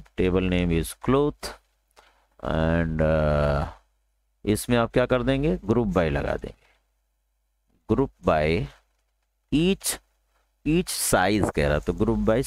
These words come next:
size। अच्छा, जिस पर ग्रुप बनाओ उसको आप सेलेक्ट में ज़रूर डाल दो, जिससे कैटेगरी का पता चल सके कि एल ग्रुप का एवरेज ये है, एक्सेल का ये है, ज़ीरो का ये है, एम का ये है। मैंने ये क्लिक के देखे, ज़ीरो का ये है,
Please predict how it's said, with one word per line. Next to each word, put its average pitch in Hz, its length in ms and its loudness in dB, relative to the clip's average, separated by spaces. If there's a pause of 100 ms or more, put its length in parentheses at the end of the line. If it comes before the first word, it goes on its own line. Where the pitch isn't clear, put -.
size। 73 420 -2 (580)
अच्छा, 117 140 0
जिस 123 240 0
पर 147 220 2
ग्रुप 139 200 0 (120)
बनाओ 156 380 0 (200)
उसको 127 280 -2
आप 127 120 0
सेलेक्ट 110 480 0
में 160 240 -2 (600)
ज़रूर 95 360 2
डाल 69 200 0
दो, 90 140 0
जिससे 107 340 0
कैटेगरी 104 480 0
का 107 120 2
पता 90 300 0
चल 90 180 -2
सके 90 320 -2
कि - 180 -6 (100)
एल 104 200 2
ग्रुप 98 300 0
का 98 80 4
एवरेज 87 440 0
ये 98 200 2
है, 92 240 0 (340)
एक्सेल 98 400 0
का 82 160 0
ये 78 300 0
है, 92 140 0
ज़ीरो 98 460 0
का 78 80 0
ये 76 280 0
है, 90 160 -2 (100)
एम 98 200 -2
का - 160 0
ये 76 200 -2
है। - 100 -8 (500)
मैंने 92 180 0
ये 90 180 2 (340)
क्लिक 95 180 0 (100)
के 104 100 2
देखे, 98 340 0
ज़ीरो 104 380 0
का 95 160 0
ये 87 280 2
है, 131 160 -4